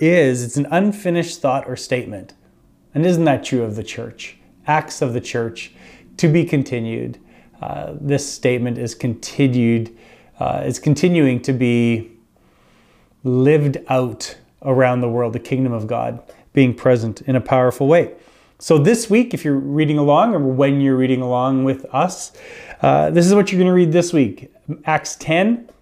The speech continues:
you have this, we're introduced to a man called Cornelius, and then we have this amazing vision of Peter, that Peter has on a roof as he's hungry or hangry, and, uh, it's mind-altering,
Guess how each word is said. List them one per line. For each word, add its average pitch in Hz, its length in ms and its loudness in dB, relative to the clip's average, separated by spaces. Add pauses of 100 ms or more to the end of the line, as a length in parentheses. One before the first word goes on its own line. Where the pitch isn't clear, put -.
(760)
you 143 100 6
have 139 160 4
this, 139 260 0 (260)
we're 151 160 2
introduced 147 400 -2
to 151 80 0
a 135 40 2
man 135 240 2
called 123 260 -2
Cornelius, 165 680 2
and 139 60 -2
then 135 60 -2
we 120 80 -4
have 123 140 -2
this 117 160 -6
amazing 117 460 -2
vision 117 320 -4
of 104 160 -8
Peter, 117 520 -2 (180)
that - 140 2
Peter 156 280 2
has 110 420 -4 (460)
on 123 120 -4
a 120 80 -2
roof 131 220 0
as 113 120 -4
he's 107 240 -6
hungry 120 380 -2
or 107 140 -4
hangry, 117 540 -2 (340)
and, 120 800 0
uh, 143 380 -6 (220)
it's 135 500 -8 (1700)
mind-altering, 123 1800 -2